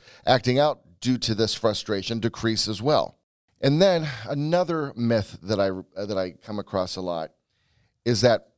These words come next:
positive reinforcement and acknowledging positive behavior, like what is done with in the P B I S framework,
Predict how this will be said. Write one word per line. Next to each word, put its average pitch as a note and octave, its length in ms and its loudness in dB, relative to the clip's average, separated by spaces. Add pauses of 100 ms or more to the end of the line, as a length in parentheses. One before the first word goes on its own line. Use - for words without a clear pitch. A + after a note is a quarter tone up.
(120)
positive F3 520 2
reinforcement C3 760 0
and A#2+ 100 0
acknowledging A#2+ 540 2
positive A2+ 520 2
behavior, G#2 560 0
like G2+ 340 0
what A#2 240 2
is G#2+ 140 -4
done A2+ 280 4
with A2 280 -4 (220)
in B2+ 140 2
the A2 60 2
P B2+ 200 2
B A2 160 2
I G#2 120 2
S G2+ 120 -4
framework, C3 600 -2